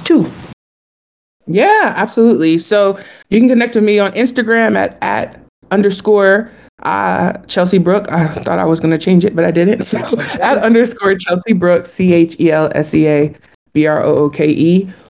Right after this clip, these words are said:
Speaker 2: or on my website, I am chelsea brooke dot com, um, where you can see a bunch of the things that I do. But at my core, I'm a coach. My hope is to help people,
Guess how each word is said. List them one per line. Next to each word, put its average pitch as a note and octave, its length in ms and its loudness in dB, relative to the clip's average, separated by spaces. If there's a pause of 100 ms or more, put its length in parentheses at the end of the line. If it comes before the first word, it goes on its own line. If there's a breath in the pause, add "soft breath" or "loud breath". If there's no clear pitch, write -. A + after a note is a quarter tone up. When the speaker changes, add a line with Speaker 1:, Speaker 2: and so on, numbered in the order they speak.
(140)
Speaker 2:
or F3 400 2
on E3+ 100 0
my D#3+ 120 0
website, E3+ 600 0
I D3+ 180 -2
am D3+ 300 0
chelsea E3 320 -2
brooke D#3 260 -2
dot D3+ 220 -4
com, A#3 580 0 (340 loud breath)
um, D#3+ 300 -2
where D#3+ 120 2
you F3+ 120 2
can F3+ 120 2
see G#3+ 180 0
a G#3 60 2
bunch F#3 200 0
of F#3 60 2
the E3+ 80 2
things E3+ 260 0
that F3+ 120 2
I E3+ 100 -2
do. D#3+ 320 2
But D#3 380 0
at F3 120 -2
my F3+ 140 -2
core, F3+ 460 0
I'm D#3+ 140 -4
a D#3 40 -2
coach. A3+ 520 -2 (140)
My D#3 180 -4
hope F3 300 -2
is - 160 -2
to E3 100 -2
help D#3+ 220 -2
people, E3+ 560 0